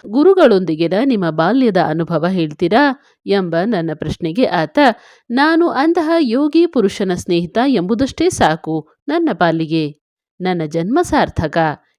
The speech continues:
ಎಂದು ನುಡಿದು ಮೌನವಾದರು. ಮತ್ತೆ ಬಾಲ್ಯವನ್ನು ನೆನೆದು ಹೀಗೆ ಹೇಳತೊಡಗಿದರು.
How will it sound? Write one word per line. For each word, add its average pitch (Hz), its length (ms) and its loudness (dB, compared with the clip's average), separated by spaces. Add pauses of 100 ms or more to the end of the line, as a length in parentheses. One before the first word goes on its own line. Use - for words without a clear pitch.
(100)
ಎಂದು 170 280 -4
ನುಡಿದು 170 440 -2
ಮೌನವಾದರು. 170 960 0 (560)
ಮತ್ತೆ 370 360 4
ಬಾಲ್ಯವನ್ನು 320 680 6
ನೆನೆದು 180 400 0
ಹೀಗೆ 196 340 0
ಹೇಳತೊಡಗಿದರು. 170 1120 -2